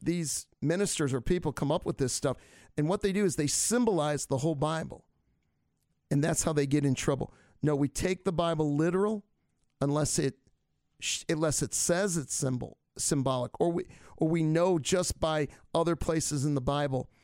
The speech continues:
that it is speaking as symbolism and not literally. But let's go to the twentieth chapter,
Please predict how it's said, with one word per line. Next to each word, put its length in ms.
that 300
it 100
is 160
speaking 640
as 200
symbolism 920
and 160
not 240
literally. 480
But 120
let's 260
go 300
to 180
the 100
twentieth 500
chapter, 680